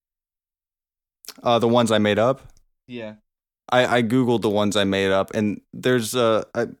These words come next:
Speaker 1: on the Florida Man one, there's ones that are, there was one that was, like, surprisingly close, but not exactly. Um,
Speaker 2: Okay.
Speaker 1: and what else? I, I, I,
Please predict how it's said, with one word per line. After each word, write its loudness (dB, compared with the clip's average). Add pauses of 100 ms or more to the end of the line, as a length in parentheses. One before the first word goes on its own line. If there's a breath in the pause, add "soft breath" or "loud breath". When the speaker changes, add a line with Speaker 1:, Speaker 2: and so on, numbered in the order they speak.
(240)
Speaker 1:
on 0
the 0
Florida 0
Man 2
one, 2
there's 0
ones 0
that -2
are, 0
there -4
was -2
one -2
that 0
was, -6
like, -4
surprisingly -2
close, -4
but -10
not -4
exactly. -6 (640)
Um, -4
Speaker 2:
Okay. -10 (760)
Speaker 1:
and -6 (760)
what -10
else? -10 (200)
I, -12 (160)
I, -10 (500)
I, -4